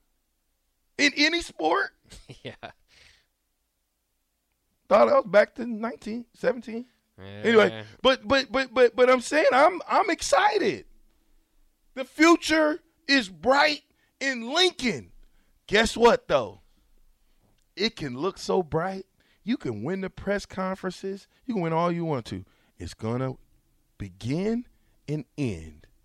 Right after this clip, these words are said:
Speaker 1: with the fundamentals of football. And if Matt Rhule is a fundamentalist and a guy who is gonna ride these guys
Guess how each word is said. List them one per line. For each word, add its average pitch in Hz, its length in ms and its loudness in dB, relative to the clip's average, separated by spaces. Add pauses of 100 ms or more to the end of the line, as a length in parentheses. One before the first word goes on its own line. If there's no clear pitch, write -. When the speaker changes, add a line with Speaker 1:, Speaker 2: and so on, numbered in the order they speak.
(640)
Speaker 1:
with 104 240 -6 (560)
the 92 100 -12
fundamentals 151 840 -2
of 139 100 -8
football. - 580 -16 (800)
And 107 140 -10
if 87 160 -12
Matt 143 340 0
Rhule 190 420 2
is 113 160 -10
a - 40 -10
fundamentalist 147 1120 -4 (640)
and 123 140 -6
a 90 60 -8
guy 170 600 2 (340)
who 165 160 0
is 131 60 2
gonna 110 260 -4
ride 160 500 6
these 208 240 -6
guys 202 540 -4